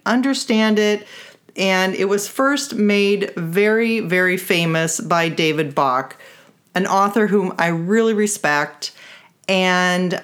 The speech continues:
I think David was really making the point that a small amount of money can compound into a big number over a decent amount of time and with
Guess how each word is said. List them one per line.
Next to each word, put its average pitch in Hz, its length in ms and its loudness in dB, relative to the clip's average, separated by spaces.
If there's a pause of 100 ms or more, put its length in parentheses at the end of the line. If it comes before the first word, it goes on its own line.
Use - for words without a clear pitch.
I 269 160 2
think 294 300 -2
David 226 340 2
was 196 260 0
really 220 300 2
making 202 380 2
the 180 80 0
point 175 640 -2
that 160 440 2
a 165 120 0
small 233 480 2
amount 220 300 2
of 208 120 -2
money 165 600 0 (400)
can 180 200 0
compound 208 840 0
into 175 420 0
a 156 60 0
big 220 280 0
number 160 760 0
over 185 600 0 (220)
a 160 560 0 (300)
decent 233 320 2
amount 180 320 2
of 170 120 -4
time 214 580 0
and 175 240 0
with 165 340 0